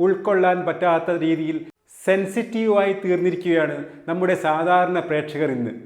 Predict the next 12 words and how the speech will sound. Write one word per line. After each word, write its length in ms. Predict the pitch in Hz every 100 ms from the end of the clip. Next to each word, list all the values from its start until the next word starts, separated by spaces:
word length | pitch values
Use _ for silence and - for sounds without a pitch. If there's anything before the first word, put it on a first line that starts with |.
| - - 151
അതുകൊണ്ടായിരിക്കാം 920 | 156 185 196 185 175 175 170 170 147 139 - -
നമ്മുടെ 300 | 160 175 180 185
താരങ്ങൾ 420 | 160 160 165 165 160 - - 156
മരണമോ 480 | 160 175 180 175 165 165 - 160
പരാജയമോ 640 | 165 180 185 180 180 180 165
ഇല്ലാത്ത 400 | 156 165 165 - 151
കഥാപാത്രങ്ങളെ 800 | 147 165 160 156 156 156 151 151 151
തന്നെ 220 | 143 139 - - 143
അവതരിപ്പിച്ചുകൊണ്ടേയിരിക്കുന്നത്. 1200 | 147 160 160 160 156 147 143 147 139 135 117 101 - - 185
ഇന്നത്തെ 340 | 208 226 226 -
പ്രേക്ഷകൻ 400 | 196 190 190 185 170 - -
തിയേറ്ററിലേക്ക് 760 | 190 208 220 220 214 208 208